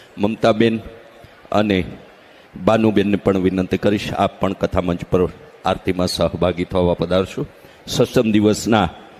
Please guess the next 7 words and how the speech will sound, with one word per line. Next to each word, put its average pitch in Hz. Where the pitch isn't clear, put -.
ભગવાનના 107
દિવ્ય 135
લગ્નના 95
આપણે 107
સૌ 104
સાક્ષી 90
બનીએ 92